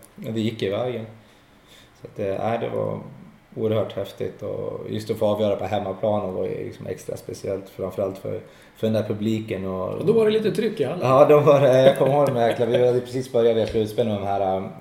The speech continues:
Speaker 1: slaggrejerna som man vek ihop och
Speaker 2: Ja,
Speaker 1: slog i handen.
Speaker 2: klapporna, ja.
Speaker 1: Klapporna, det var ju,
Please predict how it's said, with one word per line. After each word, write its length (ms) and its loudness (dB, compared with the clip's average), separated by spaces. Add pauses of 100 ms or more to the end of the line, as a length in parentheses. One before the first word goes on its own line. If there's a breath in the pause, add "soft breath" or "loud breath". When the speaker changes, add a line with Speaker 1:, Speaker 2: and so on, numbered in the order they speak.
(180)
Speaker 1:
slaggrejerna 680 2
som 100 -8
man 120 0
vek 220 -2
ihop 340 -4
och 60 0
Speaker 2:
Ja, 100 -2
Speaker 1:
slog 220 2
i 20 0
handen. 300 2
Speaker 2:
klapporna, 300 2
ja. 80 0
Speaker 1:
Klapporna, 540 2
det 80 -4
var 140 0
ju, 100 -4